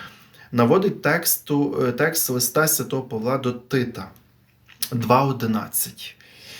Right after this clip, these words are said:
Щоб порівняти появлення Франциска до приходу Христа. Прагнучи підкреслити д-, піднесення святого з Асижу, приписуємо те, що стало сказане про Ісуса Христа.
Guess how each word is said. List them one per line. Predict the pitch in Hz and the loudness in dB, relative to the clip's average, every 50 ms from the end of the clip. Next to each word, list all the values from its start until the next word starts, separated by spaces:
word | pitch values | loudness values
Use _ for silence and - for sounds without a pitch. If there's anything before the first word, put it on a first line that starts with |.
| - - - - - - - - - - - | -16 -16 -16 -16 -16 -18 -20 -20 -20 -16 -4
Щоб | - - - - 226 220 240 - | 0 4 6 6 6 6 6 6
порівняти | - 190 175 160 151 151 165 202 220 220 208 | 4 4 4 4 4 2 2 2 2 0 -2
появлення | - - 131 123 135 156 180 180 185 180 165 151 | -2 -2 -2 0 2 2 2 0 0 0 0 0
Франциска | 143 - - 127 131 131 127 127 - 175 185 180 - - 180 160 | -2 -2 -2 0 0 2 2 0 0 2 2 0 0 0 0 0
до | 143 135 123 | 0 0 -2
приходу | 117 - 135 143 147 147 - 139 131 131 | -2 0 0 0 0 0 -2 -4 -4 -6
Христа. | 123 - - 127 - - - - - 104 - - - _ _ _ _ _ _ _ _ _ _ _ _ _ _ _ _ _ _ _ _ - - - - - - - - - - | -6 -6 -6 -4 -4 -4 -4 -6 -10 -12 -12 -12 -16 _ _ _ _ _ _ _ _ _ _ _ _ _ _ _ _ _ _ _ _ -20 -20 -20 -20 -20 -20 -20 -20 -6 0
Прагнучи | - 120 135 151 175 180 180 170 - - | 2 4 4 4 2 2 -2 -2 -4 -4
підкреслити | - 143 131 - - - 117 113 - 147 165 165 165 151 | -6 -6 -8 -8 -8 -8 -8 -6 -4 -4 -4 -4 -4 -6
д-, | 123 117 117 - - - 101 - - - - - - - | -6 -8 -10 -14 -14 -14 -16 -16 -16 -18 -18 -18 -12 -6
піднесення | - 123 117 120 139 165 202 208 208 - 143 123 113 | -4 -2 2 4 4 6 4 4 2 0 -2 -2 -2
святого | 110 - - 107 - 120 117 113 | -2 -4 -6 -6 -6 -4 -4 -4
з | 113 131 | -4 -4
Асижу, | 131 - - 240 226 - 185 165 | -4 -2 -2 0 0 0 0 -2
приписуємо | - - 143 139 - 165 175 185 - - 151 135 127 123 | -2 -2 -4 -4 -2 -2 0 0 0 2 2 2 2 0
те, | 117 - 143 151 156 | 0 2 2 2 2
що | - - - | 2 0 -2
стало | 117 - - 135 135 135 123 120 | -2 0 2 2 4 4 4 2
сказане | 120 - - - 123 127 131 135 131 127 123 | 0 0 0 2 2 2 2 0 0 -2 -2
про | 113 - 123 117 | -2 -4 -4 -4
Ісуса | 110 110 - - 110 - - 113 | -2 -2 -4 -4 -6 -6 -6 -8
Христа. | 110 - - - - - - - | -8 -8 -8 -10 -10 -10 -10 -14